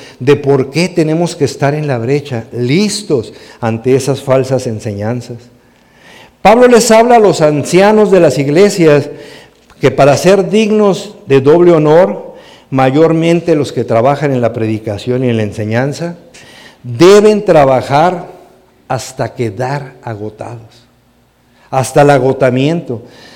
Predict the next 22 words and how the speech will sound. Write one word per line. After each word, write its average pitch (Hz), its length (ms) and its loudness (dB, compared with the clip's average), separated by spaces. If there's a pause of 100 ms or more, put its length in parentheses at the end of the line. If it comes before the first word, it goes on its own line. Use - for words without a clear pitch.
(160)
La 151 260 2
predicación, 170 920 2
la 208 120 4
proclamación 165 720 2
de 220 80 4
la 196 200 4
palabra 180 800 2 (500)
es 175 240 2
un 214 200 -2
trabajo 196 600 4
que 185 120 0
demanda 175 480 2
se 175 180 0
realice 175 720 -2 (500)
con 135 260 2
máxima 190 600 0
energía 175 720 0 (440)
y 127 100 -10
con 123 260 -6
un 147 160 -4
enfoque 143 640 -4
profundo. 127 720 -4